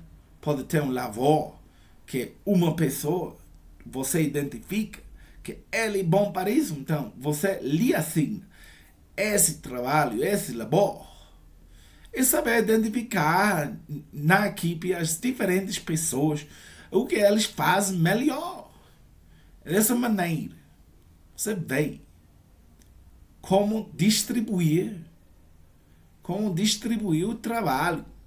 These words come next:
entende? Ah, outra coisa, para ser um bom líder, você deve ser inspirador. Isso quer dizer que você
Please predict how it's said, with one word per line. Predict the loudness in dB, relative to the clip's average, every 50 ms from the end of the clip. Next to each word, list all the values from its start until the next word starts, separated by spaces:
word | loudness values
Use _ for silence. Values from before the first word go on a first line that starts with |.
| -20 -20 -20 -20 -20 -20 -20 -20 -14
entende? | -8 -4 -2 -2 -2 -2 -4 -8 -12 -18 -20 -20 _ _ -20 -20 -20 -20 -20 -20 -20 -20 -20 -18 -8
Ah, | -2 2 2 4 2 2 0
outra | 2 2 2 2 2 -2 -4
coisa, | -4 -2 2 4 8 8 8 6 6 0 -2 -8 -14 -18 -10 -8
para | -4 -4
ser | -2 2 2 4
um | 4 2
bom | 0 4 6 6 6 6 4 0
líder, | 0 0 2 2 2 0 0 -2 -8 -14 -14 -8
você | 0 4 4 4 4 4 0 0
deve | 0 0 2 4 4 4 4 2 -2
ser | -6 -4 -2 -2 0 0 2 2
inspirador. | 2 2 2 0 0 -2 -4 -2 0 2 4 6 6 6 6 4 4 4 4 4 4 2 0 -4 -8 -18 -20 -20 -20 -20 -20 -20 -20 -20 -20 -20 -20 -18 -8
Isso | -6 -4 -4 -4 -6
quer | 0 2 4 4 4 4 0 0
dizer | 0 0 0 0 0 0 4 4 6 6 4 2 -2 -10 -20 -20 -20 -20 -20 -20 -14 -6
que | -2
você | 2 2 4 4 4 2 0 -2 -4